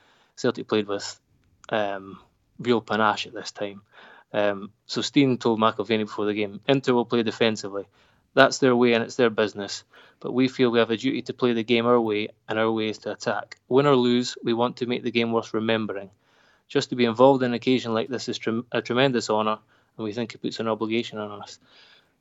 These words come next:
We can be as hard and professional as anybody, but I mean it when I say we don't just want to win this cup, we want to win it playing good football, to make neutrals glad we've done it, glad to remember how we did it."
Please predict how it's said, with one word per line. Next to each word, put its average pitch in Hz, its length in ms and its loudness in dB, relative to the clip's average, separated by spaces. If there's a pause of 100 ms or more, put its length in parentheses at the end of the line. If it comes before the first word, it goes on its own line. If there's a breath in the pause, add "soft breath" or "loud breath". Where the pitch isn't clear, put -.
We 123 80 -2
can 117 160 -2
be 113 220 2 (300)
as 107 120 -8
hard 135 320 8
and 123 140 0
professional 123 500 0
as 110 140 0
anybody, 110 500 0 (200)
but 127 120 -4
I 117 60 -4
mean 127 180 2
it 127 140 0
when 117 100 0
I 113 100 -2
say 113 420 -2 (320)
we 110 100 -6
don't 123 220 0
just - 180 -6
want 120 140 -2
to - 100 -4
win 120 180 2
this 104 160 -6
cup, - 260 -8 (200)
we 120 80 -4
want 117 240 -6
to 120 100 -6
win 113 160 -2
it - 100 -14
playing 104 220 -8
good 113 160 -4
football, 104 480 -6 (420 soft breath)
to 110 80 -8
make 113 200 -6
neutrals 120 380 -4
glad 120 280 2
we've 110 160 -6
done 107 180 -2
it, 113 140 -6 (480)
glad 120 220 2
to 110 120 -4
remember 110 360 -2
how 107 140 -2
we 104 100 -6
did 101 180 -6
it." 95 140 -12